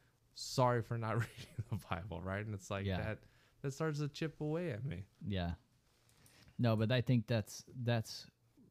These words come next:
Speaker 2: you know, that's, that's where all of us are, and that we have areas in our life where we need to grow, <clears throat> and God's working on us to grow.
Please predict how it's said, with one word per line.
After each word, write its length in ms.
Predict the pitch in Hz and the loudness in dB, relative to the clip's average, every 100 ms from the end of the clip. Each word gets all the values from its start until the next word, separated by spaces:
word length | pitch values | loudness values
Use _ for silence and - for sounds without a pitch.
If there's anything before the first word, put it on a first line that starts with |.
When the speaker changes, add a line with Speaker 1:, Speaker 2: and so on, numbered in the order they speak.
| _ - | _ -2
Speaker 2:
you 100 | 127 | 2
know, 40 | |
that's, 200 | 131 - 123 - 139 127 - | 2 0 -6 -8 -8 -8 0
that's 320 | 113 107 - | 0 0 -2
where 360 | 113 104 87 - _ - | 2 2 0 -8 _ -4
all 200 | 110 113 | 2 4
of 100 | 107 | 4
us 180 | 104 - - | 2 0 -2
are, 320 | 110 87 85 | 0 2 2
and 180 | 101 101 | 2 2
that 120 | 78 | 2
we 120 | 98 | 0
have 440 | 95 107 95 92 95 - | 2 2 2 0 -4 -6
areas 380 | 123 107 104 104 | -2 2 2 2
in 80 | 104 | 2
our 120 | 98 | 2
life 300 | 101 98 90 - | 0 0 -2 -4
where 400 | 92 90 85 87 - _ _ _ _ _ _ _ - _ _ - | -2 -2 0 -2 -6 _ _ _ _ _ _ _ -20 _ _ 2
we 200 | 107 113 | 6 8
need 200 | 117 113 | 8 6
to 100 | 117 | 2
grow, 440 | 104 101 98 95 - _ - - | 2 2 2 0 -2 _ -20 -20
<clears throat> 280 | - - | -20 4
and 380 | 180 180 147 127 | 8 8 8 6
God's 300 | 120 113 110 | 6 4 2
working 340 | 110 113 110 104 | 0 2 4 4
on 200 | 101 101 | 4 2
us 180 | 95 - | 0 -4
to 100 | 101 | -6
grow. 480 | 95 95 87 78 | -4 -4 -4 -6